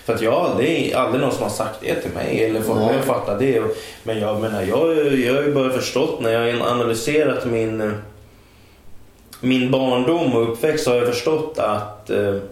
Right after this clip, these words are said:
Speaker 1: ja, då, då börjar man förstå. Och då börjar jag förstå, fan, men hur kan det vara så här? Varför är det konstigt i mitt huvud? För jag kan göra vad jag vill. Jag, jag tror att jag är odödlig nästan och bara kan ta över världen.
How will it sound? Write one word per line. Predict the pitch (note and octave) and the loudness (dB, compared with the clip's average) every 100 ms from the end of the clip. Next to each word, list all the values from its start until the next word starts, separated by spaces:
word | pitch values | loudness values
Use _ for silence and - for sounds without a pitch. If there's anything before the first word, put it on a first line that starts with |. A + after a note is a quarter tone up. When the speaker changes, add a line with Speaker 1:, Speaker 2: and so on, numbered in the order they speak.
| - | -10
Speaker 1:
ja, | A#2+ A2+ - | -2 -2 0
då, | C#3+ D#3+ - | -2 -2 0
då | E3+ D#3 | 0 0
börjar | C#3 C3 A#2+ | 2 2 2
man | A#2 | 0
förstå. | A2+ - C#3 A2 - - - | -2 -2 0 0 -2 -10 -4
Och | A#2+ | 0
då | B2+ C3 | 2 2
börjar | C3 | 2
jag | B2 | 0
förstå, | A#2+ C3+ A2+ | 0 0 -2
fan, | - C#3+ C#3 C#3 - - - | 0 0 0 -2 -8 -18 -16
men | - F#2 | -8 -4
hur | D#3 D3+ | -4 -2
kan | D#3 | 0
det | D#3 | 0
vara | D#3 F#3 F#3 | 2 2 2
så | B2 | 0
här? | G#2+ | 0
Varför | B2+ C3 | 0 0
är | D3 | 0
det | C#3 C#3 | 0 0
konstigt | D#3+ C#3 D3+ D3 | 0 0 0 2
i | |
mitt | B2 A#2+ C3+ | 0 0 2
huvud? | C3 D3+ | 2 2
För | A2 | 2
jag | A2+ A#2 | 0 0
kan | C#3 C3+ | 0 2
göra | D3+ C#3+ C3+ D#3 C#3 C#3 G#2 | 2 2 2 2 0 -2 -6
vad | B2+ C#3 B2+ | 0 2 2
jag | B2 | 2
vill. | C#3 B2+ | 2 2
Jag, | B2 A#2+ - - | 2 0 -4 -2
jag | B2+ | -2
tror | - D3+ C3 | 0 0 2
att | A#2+ | 2
jag | A#2 A2+ | 2 4
är | A#2 | 4
odödlig | C3 A#2+ B2 D3+ - A2 | 2 2 2 2 2 0
nästan | A2 - A#2 | -2 -2 -2
och | A2+ A2 | 0 2
bara | A2+ A2+ | 2 0
kan | A2+ | -2
ta | A2+ | 0
över | A2+ | 0
världen. | B2 C3+ A#2+ A2 | 2 2 0 -2